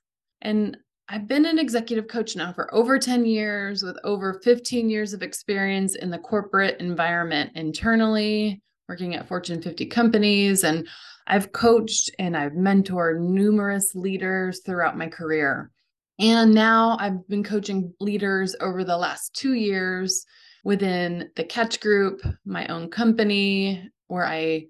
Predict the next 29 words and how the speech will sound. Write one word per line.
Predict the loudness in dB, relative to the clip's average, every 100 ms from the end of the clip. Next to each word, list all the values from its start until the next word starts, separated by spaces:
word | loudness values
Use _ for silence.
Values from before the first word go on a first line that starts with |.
| -8
coach | -4 -2 -4
individuals | -2 -2 2 2 4 2 0 -2
and, | -2 -2 -4 -6
and | -6 -4
groups, | 2 6 6 4 -2 -8 -8 _
and | -4 -2
I | -2
do | -2 -2 -2 -2 -4 -4
some | -4 -4
leadership | -2 -2 -4 -6 -6
consulting | -4 -2 -4 -2 -2
as | 0 4
well. | 6 6 4 0 -8 _ _
And | -2 -2 -2 -2
I, | -4 -2 0
I | 0
just | 0 2
love | 2 2
this | -2 -2
space. | -4 -8 -8 -8 -8 _ _ _ _ _ _ -4
And | 0 2 2 2 0 -2 -6 -14 _ _ -6
I | -2
will, | 0 0 -2 -2
I'll | -4 -4
give | 0 0 0
this | -6
caveat. | -4 -2 0 2
I | 2
love | 2 2